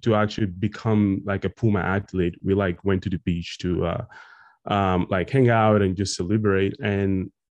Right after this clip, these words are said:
it was my idea for everybody else to come to the beach with me. Uh, and then he ended up drowning. So when that happened, y-, you know, uh, me as a little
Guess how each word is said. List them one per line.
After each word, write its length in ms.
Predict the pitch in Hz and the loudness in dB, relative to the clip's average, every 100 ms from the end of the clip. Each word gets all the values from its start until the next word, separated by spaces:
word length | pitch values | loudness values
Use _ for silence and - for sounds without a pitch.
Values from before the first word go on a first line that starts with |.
| - | 0
it 60 | |
was 200 | 113 113 | 4 4
my 160 | 113 110 | 4 4
idea 460 | 107 98 113 117 110 | 4 4 4 4 2
for 440 | - 113 104 - | -2 0 0 0
everybody 480 | 113 107 101 101 104 | -2 -2 0 0 0
else 220 | 101 107 | 0 -2
to 80 | 113 | -4
come 200 | - 110 | -2 -2
to 80 | 104 | 0
the 80 | 98 | -2
beach 280 | 98 101 - | -2 -4 -4
with 120 | 123 | 0
me. 200 | 135 139 - _ - _ _ - | 0 0 -4 _ -20 _ _ -2
Uh, 420 | 104 104 101 - | 2 2 2 0
and 180 | 107 107 | 0 2
then 100 | 110 | 4
he 160 | 110 120 | 4 4
ended 180 | 113 101 | 4 2
up 120 | 90 | 0
drowning. 580 | 95 98 110 127 147 - _ _ _ _ _ _ _ - 104 | -2 -2 0 0 -2 -8 _ _ _ _ _ _ _ -8 -4
So 240 | 135 113 | 4 4
when 240 | 107 117 117 | 6 6 4
that 140 | 101 | 0
happened, 560 | 95 110 110 101 95 113 | 0 -2 -2 -4 -4 -6
y-, 140 | - 107 | -2 2
you 200 | 98 104 | 2 2
know, 220 | 92 90 - - - 113 | 2 0 -4 -6 -8 -4
uh, 300 | 104 95 92 | -2 0 0
me 240 | 101 110 113 | 2 4 4
as 120 | 101 | 2
a 40 | 95 | 0
little 220 | 101 | 0